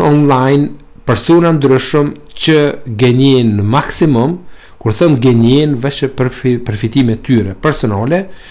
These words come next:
duke i mashtruar njerëzit se ky, sidomos në kripto, e, ky coin do shkoj, ky coin do shkoj, nuk do shkoj, pa marrë parasysh gjëra tjera. Unë ju shpjegoj në fillim,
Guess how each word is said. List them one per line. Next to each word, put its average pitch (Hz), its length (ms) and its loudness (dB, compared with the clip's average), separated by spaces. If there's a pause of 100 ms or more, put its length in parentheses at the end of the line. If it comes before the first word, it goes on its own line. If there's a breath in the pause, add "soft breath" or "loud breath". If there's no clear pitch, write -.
(180 loud breath)
duke 160 240 2
i 139 60 4
mashtruar 180 500 2
njerëzit 151 420 0
se 123 140 -4 (100)
ky, 175 140 2 (500 loud breath)
sidomos 165 480 2
në 139 160 0
kripto, 104 380 -2 (420 loud breath)
e, 110 160 -8
ky 170 160 -2
coin 160 320 2
do 120 140 0
shkoj, 160 480 0
ky 165 180 -2
coin 120 300 0
do 104 100 -6
shkoj, 156 320 0
nuk 135 220 0
do 113 100 0
shkoj, 151 320 0
pa 143 140 -4
marrë 139 160 -6
parasysh 113 320 -4
gjëra 113 240 -2
tjera. 92 260 -8 (520 loud breath)
Unë 175 240 4
ju 147 100 0
shpjegoj 131 400 2
në 139 80 -10
fillim, 101 340 -4